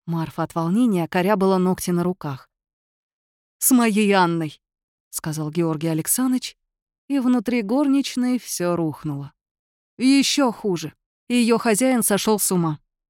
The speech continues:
Но ничего не поделать. Прошлый раз, когда Марфа высказалась по поводу фотографа, Георгий Александрович на неё сильно рассердился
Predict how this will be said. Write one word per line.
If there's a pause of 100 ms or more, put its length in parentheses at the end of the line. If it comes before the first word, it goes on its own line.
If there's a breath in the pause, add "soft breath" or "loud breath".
(280)
Но
ничего
не
поделать. (360)
Прошлый
раз,
когда
Марфа
высказалась
по
поводу
фотографа, (240)
Георгий
Александрович (140)
на
неё
сильно
рассердился